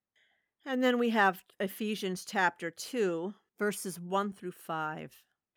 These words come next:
"As for you, you were dead in your transgressions and sins." Let's think about that for a minute. The Bible says we were dead in them, okay?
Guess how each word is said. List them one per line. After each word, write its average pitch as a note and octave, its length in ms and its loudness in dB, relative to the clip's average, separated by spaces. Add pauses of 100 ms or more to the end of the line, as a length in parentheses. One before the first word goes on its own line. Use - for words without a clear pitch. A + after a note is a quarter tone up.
(180)
"As A3 320 0
for G#3 140 -4
you, G3 540 -2
you G3 240 -4
were G#3 140 2
dead F#3 340 0
in F#3 180 -4
your E3 180 -4
transgressions E3+ 880 -8
and E3+ 220 -12
sins." D#3+ 400 -10
Let's B3 160 -8
think C4 180 -8
about D#3 320 -4
that D3 220 -8
for D#3 120 -12
a D3+ 40 -8
minute. D#3 280 -10 (340)
The F#3+ 100 -2
Bible A#3+ 420 4
says E3+ 460 -2
we F3 160 -6
were D3+ 200 -4 (220)
dead E3+ 520 2 (200)
in D#3+ 220 -4
them, D3 440 -10
okay? E3 480 -6